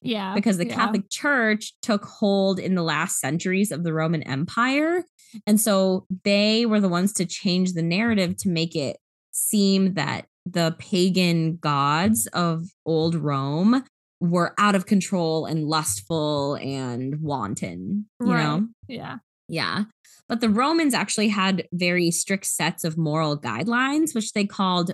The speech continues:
Speaker 2: mos maiorum, um, which means the way of the elders. And this was their code of good conduct. And
Speaker 1: Hmm.
Speaker 2: this kind of ties into what you're talking about, Charlotte, where so men were expected to have,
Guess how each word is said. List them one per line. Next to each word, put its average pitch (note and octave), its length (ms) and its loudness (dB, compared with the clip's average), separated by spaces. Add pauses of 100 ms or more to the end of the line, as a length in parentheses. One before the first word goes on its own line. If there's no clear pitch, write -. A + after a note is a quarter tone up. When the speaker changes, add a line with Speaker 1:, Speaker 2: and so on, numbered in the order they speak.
(140)
Speaker 2:
mos F3 580 0 (280)
maiorum, F3+ 640 2 (720)
um, F#3 440 4
which G3 340 0
means F#3+ 640 6
the F3+ 200 2
way D#3+ 360 2
of F3 160 -4
the - 200 -4
elders. D3+ 720 -4
And F3+ 200 0
this G3 180 -2
was A3+ 160 0
their G3 140 2
code F3 580 0
of D#3+ 200 -6
good A#2+ 320 -4
conduct. - 800 -4 (720)
And F#3 280 4
Speaker 1:
Hmm. - 40 -2
Speaker 2:
this B3 180 0
kind F4+ 180 -2
of C#4 80 0
ties A#3 220 0
into A3+ 200 2
what F3+ 160 -4
you're F#4+ 160 0
talking G3 300 0
about, E3 200 0
Charlotte, E3+ 420 0
where E3 400 0
so G#3 160 0
men G3 460 4
were A3 120 2
expected F#3 560 -2
to F#3 60 0
have, E3+ 300 -2